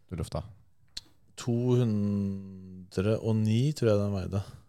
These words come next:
Speaker 2: Det skulle være en to hundre kilo stein, men jeg tror den ble ni kilo, fordi du må jo beregne at, eh, den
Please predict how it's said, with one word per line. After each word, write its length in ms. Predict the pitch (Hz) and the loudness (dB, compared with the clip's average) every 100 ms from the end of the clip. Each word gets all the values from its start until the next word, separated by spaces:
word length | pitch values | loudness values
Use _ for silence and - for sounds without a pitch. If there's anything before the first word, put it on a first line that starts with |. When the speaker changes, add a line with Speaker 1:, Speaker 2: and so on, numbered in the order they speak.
| - - - - | -20 -20 -16 -8
Speaker 2:
Det 60 | - | -2
skulle 220 | 107 107 | 2 4
være 240 | 104 90 | 4 4
en 80 | 98 | 2
to 140 | 101 95 | 2 2
hundre 180 | 92 95 | 2 2
kilo 200 | 104 98 | 2 0
stein, 200 | 120 117 | 2 2
men 140 | 113 | 2
jeg 20 | - | 0
tror 80 | 104 | -2
den 80 | 107 | 0
ble 120 | 107 | 2
ni 260 | 104 98 | 2 0
kilo, 640 | 92 - 92 95 95 95 101 | -2 -2 0 0 2 2 0
fordi 300 | - 107 98 98 95 95 - - - - - - _ _ _ _ _ - | 0 6 8 8 6 0 -4 -14 -20 -20 -20 -20 _ _ _ _ _ -12
du 60 | 123 | 0
må 140 | 110 104 | 4 4
jo 140 | 104 104 104 | 6 4 4
beregne 460 | 107 98 92 95 95 | 4 6 4 2 0
at, 180 | - - | 0 2
eh, 400 | 95 95 95 95 | 6 6 6 4
den 420 | 95 92 92 95 | 2 2 0 -2